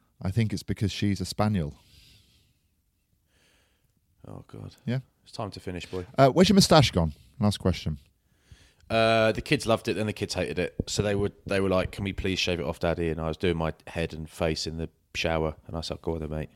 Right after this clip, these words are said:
Speaker 1: And your back and your triceps.
Speaker 2: Yeah, I was just shaving my tongue and the soles of my feet and the palms of my hands,
Speaker 1: Mm.
Speaker 2: um, in the shower. They
Speaker 1: Has it
Speaker 2: got
Speaker 1: gone for good, mate, or are we gonna see it again?
Speaker 2: I don't know. I quite liked it.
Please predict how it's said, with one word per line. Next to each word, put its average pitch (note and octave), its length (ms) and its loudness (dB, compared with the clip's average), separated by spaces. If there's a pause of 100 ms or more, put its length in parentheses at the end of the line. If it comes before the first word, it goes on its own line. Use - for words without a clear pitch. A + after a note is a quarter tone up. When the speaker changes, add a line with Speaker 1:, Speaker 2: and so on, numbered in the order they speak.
Speaker 1:
And D#2+ 80 0
your D#2+ 80 4
back - 460 2
and F2+ 100 2
your E2 60 6
triceps. - 680 0 (1400)
Speaker 2:
Yeah, A2 140 6
I - 20 8
was F#2+ 100 2
just A2 100 0
shaving F2+ 200 0
my F2+ 80 -2
tongue F2 240 -2
and E2+ 80 -2
the F2 60 -2
soles F2 220 0
of E2 60 -4
my E2 80 -2
feet F2 260 -2
and - 60 -18
the - 60 -16
palms E2+ 280 0
of E2+ 60 -8
my E2+ 100 -4
hands, F2 460 -8
Speaker 1:
Mm. F#2 140 -4
Speaker 2:
um, F2 440 -8 (400)
in F#2 60 -10
the E2+ 60 -8
shower. E2+ 280 -6
They - 100 -2
Speaker 1:
Has - 40 2
it - 60 0
Speaker 2:
got D#3+ 80 12
Speaker 1:
gone D3 80 12
for D#3 80 8
good, D#3+ 160 12
mate, F3 180 10
or A#2+ 120 10
are - 20 12
we B2+ 100 10
gonna A#2+ 120 8
see A#2+ 140 6
it F#2+ 60 8
again? G2 260 8 (1120)
Speaker 2:
I A3 100 2
don't A3+ 120 6
know. G3 100 8
I - 20 8
quite F#3+ 200 6
liked G#3 180 8
it. - 240 0